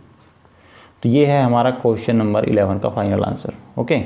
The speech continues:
कुछ difficult नहीं था इसके अंदर, बाकी सिर्फ एबीसी की value calculate करनी थी, वो काम है, वो आप कर सकते हो। नो, क्योंकि देखो वो काम वही मैं बता रहा हूँ, बार बार बोलता हूँ ये चीज़,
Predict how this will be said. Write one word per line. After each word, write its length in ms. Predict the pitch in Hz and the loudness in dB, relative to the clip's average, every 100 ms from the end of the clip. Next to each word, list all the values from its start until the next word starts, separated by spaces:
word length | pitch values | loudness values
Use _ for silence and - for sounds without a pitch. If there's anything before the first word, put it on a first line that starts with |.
| - - - | -8 -14 -6
कुछ 160 | 110 | -2
difficult 320 | 117 120 113 | 0 0 0
नहीं 100 | 110 | 0
था 80 | 107 | 0
इसके 180 | 110 - | -2 0
अंदर, 120 | 120 | 0
बाकी 240 | 120 113 117 | 2 2 0
सिर्फ 200 | 117 123 | -2 0
एबीसी 320 | 120 123 127 | 2 2 2
की 60 | 120 | 2
value 220 | 110 113 | 2 2
calculate 340 | 117 110 113 | 2 2 0
करनी 200 | 120 117 | 0 0
थी, 60 | 143 | 0
वो 160 | 131 | 0
काम 240 | 120 110 113 | 0 0 0
है, 120 | 156 - - - - | -2 -6 -20 -14 -2
वो 100 | 113 | 0
आप 180 | 104 101 | 0 -2
कर 80 | 101 | -4
सकते 300 | - - 113 | -4 -4 -4
हो। 120 | 135 - - | -4 -6 -2
नो, 260 | 113 113 110 | 0 0 0
क्योंकि 220 | 135 160 156 - - | 0 0 -2 -6 -6
देखो 180 | 127 131 | -2 2
वो 140 | 135 | 2
काम 300 | 135 131 135 139 131 | 2 0 0 -2 -2
वही 100 | 120 | 0
मैं 120 | 120 | 2
बता 200 | 113 104 | 0 0
रहा 100 | 104 | -2
हूँ, 260 | 107 101 - | -2 -4 -4
बार 200 | 110 117 | 0 2
बार 100 | 120 | 2
बोलता 260 | 120 110 113 | 2 0 0
हूँ 100 | 113 | 0
ये 100 | |
चीज़, 80 | 127 | -2